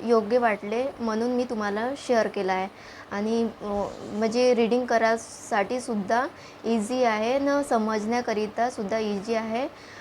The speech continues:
आणि खूप बेस्ट आहे ते पुस्तक आहे जे तुमच्यासोबत मी शेअर केले आहे.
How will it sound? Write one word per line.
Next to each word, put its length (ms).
आणि 720
खूप 120
बेस्ट 420
आहे 120
ते 80
पुस्तक 340
आहे 100
जे 120
तुमच्यासोबत 540
मी 160
शेअर 300
केले 240
आहे. 160